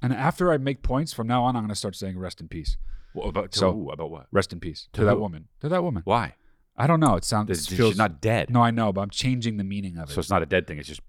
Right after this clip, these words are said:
Speaker 2: you
Speaker 1: Yeah.
Speaker 2: resting in peace,
Speaker 1: Rest
Speaker 2: not
Speaker 1: in
Speaker 2: dead.
Speaker 1: peace. Like, chill peacefully.
Speaker 2: So say, "Rest in peace, not the dead way."
Speaker 1: Yeah, rest in peace, but not the dead way.
Speaker 2: How has Arnold Schwarzenegger never been in a movie where he blows somebody up and then says,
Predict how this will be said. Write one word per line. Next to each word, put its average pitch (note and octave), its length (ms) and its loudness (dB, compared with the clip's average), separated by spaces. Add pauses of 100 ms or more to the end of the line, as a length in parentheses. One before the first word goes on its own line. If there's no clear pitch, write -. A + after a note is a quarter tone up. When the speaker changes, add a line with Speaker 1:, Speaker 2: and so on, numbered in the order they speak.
(120)
Speaker 2:
you - 160 0
Speaker 1:
Yeah. C#3 60 8
Speaker 2:
resting G#2+ 240 2
in C#2+ 100 -8
peace, F2 220 -4
Speaker 1:
Rest A#2+ 260 4
Speaker 2:
not D#2+ 60 0
Speaker 1:
in D2 60 -2
Speaker 2:
dead. - 40 -4
Speaker 1:
peace. G2+ 300 -4
Like, F#2 160 -4
chill F#2 460 0 (340)
peacefully. D#2 400 -4
Speaker 2:
So G#2+ 120 -6
say, F2+ 180 4
"Rest F2+ 260 -2
in D#2+ 80 -10
peace, D2+ 200 -10
not D2+ 200 -10
the D2 80 -18
dead D2 180 -8
way." A#1 120 -20 (360)
Speaker 1:
Yeah, G2 240 4
rest A2+ 240 2
in A#2 80 -2
peace, G#2+ 300 -2 (100)
but F#2 140 -4
not F#2 180 -4
the E2+ 80 -10
dead D2+ 200 -12
way. C2+ 160 -14 (360)
Speaker 2:
How D#3+ 300 0
has G#3+ 100 -2
Arnold D#3+ 260 2
Schwarzenegger A2 480 0
never G2+ 300 0
been G#2+ 140 -4
in F#2+ 80 -4
a F2 40 -6
movie E2+ 240 -6
where F2+ 160 -6
he E2+ 100 -10
blows F2 420 2
somebody E2+ 340 0
up F2 120 2
and D#2+ 120 -4
then D2+ 100 -4
says, D2 240 -8